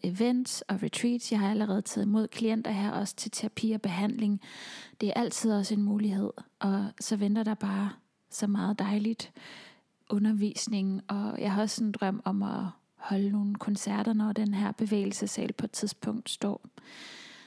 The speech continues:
Jeg håber så meget at se dig her i en eller anden sammenhæng, som fejrer vores autentiske selv og vores fællesskab og samhørighed. Det er så meget min drøm. Jeg synes, det her sted har manglet,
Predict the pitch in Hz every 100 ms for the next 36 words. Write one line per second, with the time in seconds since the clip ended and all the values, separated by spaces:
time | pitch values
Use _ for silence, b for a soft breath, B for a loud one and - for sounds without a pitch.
0 | B _ _ _ _ _ _ _ - 214
1 | 208 208 214 240 240 233 214 208 214 208
2 | - 247 240 233 202 - 190 - - _
3 | _ 240 240 254 233 208 202 190 196 196
4 | 190 196 196 202 190 - - 214 202 196
5 | 185 - 214 190 196 202 214 196 - -
6 | - - 202 - 214 220 - 208 - 208
7 | 202 - _ 208 214 196 185 208 - -
8 | - 220 214 - - 196 190 190 202 196
9 | 208 196 202 190 - - B B B B
10 | B B B _ 226 214 208 196 196 196
11 | 208 202 214 196 - - 226 208 214 208
12 | - - - _ _ - - 208 202 190
13 | 214 196 196 185 190 202 214